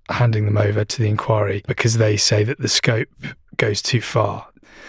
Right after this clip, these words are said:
And in response, the Cabinet Office have actually said that they're prepared to launch a judicial review. Presumably a judge will have to rule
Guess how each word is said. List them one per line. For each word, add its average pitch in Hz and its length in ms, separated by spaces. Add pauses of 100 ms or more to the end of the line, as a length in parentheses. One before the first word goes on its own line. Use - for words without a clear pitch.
(480)
And 123 280
in 131 100
response, 120 540
the - 100
Cabinet 113 260
Office 113 280
have - 80
actually - 240
said 107 220
that - 140
they're 110 220
prepared 110 460
to 107 440
launch 120 680
a 113 240
judicial 117 460
review. 107 420 (440)
Presumably 143 400
a 123 40
judge 117 280
will 113 100
have - 280
to 120 100
rule 113 380